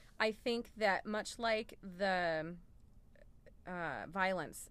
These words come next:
and not that I'm against guns, 'cause I'm not, but much like that, we've been desensitized to all the violence, car crashes and blood and guts and gore and all that stuff. And so we think we can handle it.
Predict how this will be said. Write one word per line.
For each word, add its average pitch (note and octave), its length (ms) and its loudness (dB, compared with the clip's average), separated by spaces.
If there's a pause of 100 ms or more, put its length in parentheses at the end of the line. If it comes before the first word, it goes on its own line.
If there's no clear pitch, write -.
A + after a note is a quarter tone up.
(140)
and E3+ 240 -4
not A3 180 2
that D4 100 -2
I'm E4 80 2
against C#4+ 300 -2
guns, A3+ 300 2
'cause F3 220 -4
I'm G3+ 240 0
not, G#3+ 320 2 (400)
but G#3+ 200 6 (100)
much A3 240 0
like A#3 160 0
that, A3 120 4
we've F#3 200 -4
been G#3+ 180 4
desensitized F#3+ 840 -2
to F#3+ 100 -2
all F3 120 2
the F#3 60 -2
violence, D#3+ 440 -2
car E3 300 0
crashes D#3 480 -2
and E3+ 140 -6
blood D#3 280 -2
and E3 120 -6
guts - 280 -8
and F3+ 120 -4
gore E3 240 -2
and F3 80 -4
all E3+ 100 -8
that E3 180 -10
stuff. - 180 -6
And F#3+ 120 -2
so - 100 -6
we G3 100 -2
think - 220 0
we A#3 100 -4
can G#3 140 -4
handle A3+ 340 2
it. F2+ 140 -8